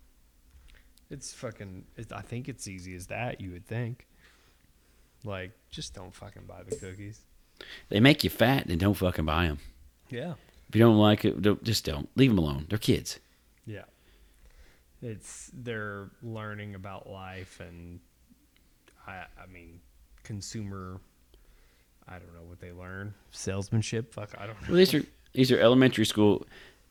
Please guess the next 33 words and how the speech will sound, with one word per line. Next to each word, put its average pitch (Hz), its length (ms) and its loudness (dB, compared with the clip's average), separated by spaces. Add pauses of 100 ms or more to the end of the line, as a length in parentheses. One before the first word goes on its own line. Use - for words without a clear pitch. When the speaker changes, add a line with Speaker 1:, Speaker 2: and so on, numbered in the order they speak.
(160)
Speaker 2:
here, 92 180 2
here, 82 220 6
for, 85 160 2
for 117 160 8
an 113 80 10
elementary 160 500 10
school 104 540 8
age 123 300 8
child 82 340 6
to 90 80 2
hear 123 360 8
that 92 240 0
this 151 180 8
product 92 480 6 (300)
that 95 180 2
they're 135 180 10
selling 90 420 6
and 104 140 8
enjoying 110 560 8
could 117 220 2
make 110 300 8
someone 131 360 8
sick 90 340 4
is 82 140 0
really 92 220 8
<laughs> - 20 4
dangerous. 90 600 8
That's - 240 0
one - 100 0
Speaker 1:
Mm-hmm. 101 140 -6 (640)
Speaker 2:
who 104 120 6
regularly 117 360 10
works, 104 380 6